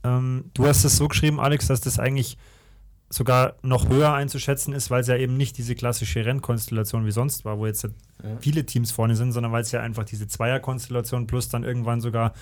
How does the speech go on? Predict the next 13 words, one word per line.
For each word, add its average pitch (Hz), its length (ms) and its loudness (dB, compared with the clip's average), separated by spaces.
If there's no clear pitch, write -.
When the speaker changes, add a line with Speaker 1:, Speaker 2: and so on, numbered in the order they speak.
Speaker 1:
alleine 117 360 2
vorne 135 320 -2
weg 127 200 -4
war. 131 200 0
Ähm, 117 560 4
jetzt 170 320 -6
natürlich 135 300 4
die 131 80 -2
ganz 135 360 0
erste 135 320 0
platte 120 320 0
Frage, 123 360 0
so, 120 400 0